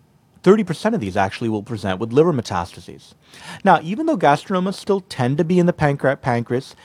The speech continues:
they are often multiple, and they can be extrapancreatic within the so-called gastrinoma triangle. Now, gastrinomas, when they're symptomatic, will often cause thickening of the stomach, Zollinger-Ellison syndrome,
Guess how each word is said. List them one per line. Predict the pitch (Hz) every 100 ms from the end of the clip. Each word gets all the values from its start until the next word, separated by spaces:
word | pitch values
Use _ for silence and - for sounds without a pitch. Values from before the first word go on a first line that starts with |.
| -
they | -
are | 160
often | - 110 131 214
multiple, | 180 160 160 175 185 - -
and | 160
they | 180
can | - - 202
be | 196 185
extrapancreatic | 139 - 143 135 117 143 143 113 -
within | 120 117
the | 117
so-called | 113 113 101 107 101 95
gastrinoma | 101 101 - 101 87 90
triangle. | - 131 131 117 - _ _ _ - - - - -
Now, | 190
gastrinomas, | 151 185 226 - 262 156 170 165
when | 139
they're | 151
symptomatic, | 175 - 190 208 123 110 135 - _
will | 127 123
often | 123 - 160
cause | - 139 127 - _
thickening | 143 - 175 185
of | 196
the | 185
stomach, | - 165 147 160 -
Zollinger-Ellison | 104 104 104 131 156 185 139 139 -
syndrome, | 143 139 127 131 131